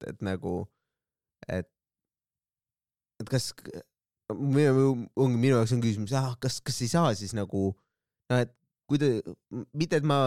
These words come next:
ilmtingimata nõuaks, ma, selles mõttes ma võin vaadata ka, seal oli mingi, mingi näidend oli ka, tähendab, näitus oli ka mingitest, äh, mingi av-,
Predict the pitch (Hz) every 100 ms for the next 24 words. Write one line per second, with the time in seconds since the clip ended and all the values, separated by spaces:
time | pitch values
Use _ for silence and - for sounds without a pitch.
0 | 127 123 139 160 135 123 113 110 113 113
1 | 127 143 117 - 123 160 135 160 165 160
2 | 160 156 156 143 117 113 123 101 98 98
3 | 101 107 107 101 101 107 104 98 117 127
4 | 110 110 107 101 107 104 104 - - _
5 | _ - 98 78 107 113 101 104 98 95
6 | 98 95 90 95 95 - 98 95 _ _
7 | _ _ _ _ _ _ _ _ _ _
8 | _ _ _ _ _ _ 117 113 113 -
9 | 147 139 139